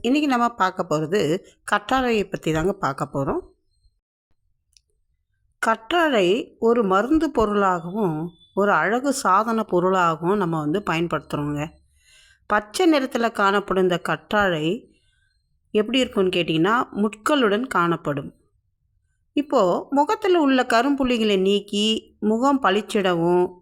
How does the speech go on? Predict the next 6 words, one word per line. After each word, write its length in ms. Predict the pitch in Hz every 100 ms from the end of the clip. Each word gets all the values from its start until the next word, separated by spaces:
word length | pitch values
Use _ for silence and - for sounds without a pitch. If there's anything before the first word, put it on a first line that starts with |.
| -
கற்றாழையில் 520 | 208 196 254 262 247 214
உள்ள 200 | 202 175
ஜெல் 400 | 139 190 233 233
போன்ற 320 | 226 202 175
திரவம் 460 | 160 175 190 220 220
பயன்படுதுங்க. 800 | 165 175 175 156 143 143 147